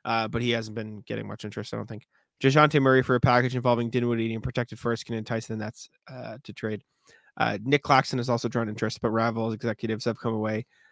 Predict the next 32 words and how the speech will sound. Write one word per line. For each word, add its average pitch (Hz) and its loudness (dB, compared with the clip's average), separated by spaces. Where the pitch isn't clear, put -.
uh, 107 -2
saying 110 -4
that 104 -8
Brooklyn 107 -6
will 107 -2
look 107 -4
to 107 -6
keep - -6
him. 104 -16
Uh, 123 2
Bulls, 170 4
<clears throat> 190 -4
Zach 143 6
LaVine 143 0
is 127 -8
set 131 -2
to - -10
go, 123 0
uh, 110 -4
season-ending 131 4
surgery, 123 2
and 120 -6
so 120 -2
Detroit's 117 -2
no 120 0
longer 117 -2
interested. 123 0
Funny. 123 0
Uh, 120 4
Andre 147 8
Drummond 143 6
suitors, 135 4